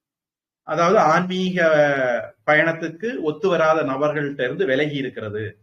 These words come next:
அப்படின்னு பதிமூணாவது அத்தியாயத்துல கிருஷ்ணன் சொல்றார்.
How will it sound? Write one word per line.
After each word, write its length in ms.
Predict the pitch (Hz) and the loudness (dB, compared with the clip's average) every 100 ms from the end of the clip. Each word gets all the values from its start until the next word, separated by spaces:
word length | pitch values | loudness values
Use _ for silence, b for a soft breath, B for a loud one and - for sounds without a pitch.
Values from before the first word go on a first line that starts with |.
| _ _ _ _ _ - | _ _ _ _ _ -18
அப்படின்னு 320 | 127 139 147 | -10 -8 -4
பதிமூணாவது 440 | 143 156 151 139 | -4 -2 -2 -2
அத்தியாயத்துல 560 | 123 120 127 120 117 135 254 _ _ _ _ _ _ _ _ _ - | -2 -2 -2 -2 -4 -8 -8 _ _ _ _ _ _ _ _ _ -12
கிருஷ்ணன் 400 | 135 - 131 107 107 | -12 -6 -8 -8 -8
சொல்றார். 400 | 123 117 101 | -6 -4 -6